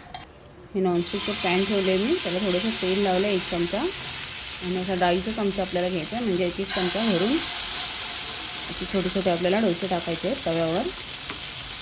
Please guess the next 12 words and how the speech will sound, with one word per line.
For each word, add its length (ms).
जास्त 240
मोठे 320
करायचे 380
नाही 180
आहेत, 120
छोटे 240
छोटे 300
टाकले 300
की 160
उकडतात 440
पण 100
पटकन, 420